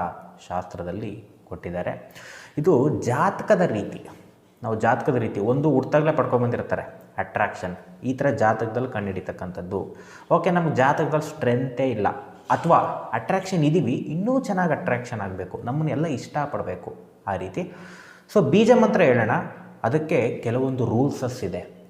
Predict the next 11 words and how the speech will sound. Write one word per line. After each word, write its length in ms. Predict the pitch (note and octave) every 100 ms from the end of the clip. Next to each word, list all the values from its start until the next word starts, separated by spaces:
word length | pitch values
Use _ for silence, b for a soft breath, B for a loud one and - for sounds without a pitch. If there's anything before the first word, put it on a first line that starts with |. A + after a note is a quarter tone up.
| -
ಅದನ್ನು 420 | G2+ C3+ D3+ -
ಪಕ್ಕ 260 | C3 - F#3+
ದಯವಿಟ್ಟು 460 | D3 C3 C#3+ G2+
ಎಲ್ಲರೂ 240 | A#2+ A2+ A2
ತಿಳ್ಕೊಬೇಕು, 720 | G#2+ G2+ G2 F#2+ C#3 D#3+ -
ಇಲ್ಲಾಂದರೆ 440 | A2 A#2 B2+ C3 B2
ಕೇಳಿದ್ದೆಲ್ಲ 560 | - B2 C3 B2+ B2
ವೇಸ್ಟ್ 240 | A2+ G2 G#2
ಆಗುತ್ತೆ 280 | F2+ - F#2
ನೀವು. 400 | - - - G2
ಓಕೆ, 440 | C3+ B2 -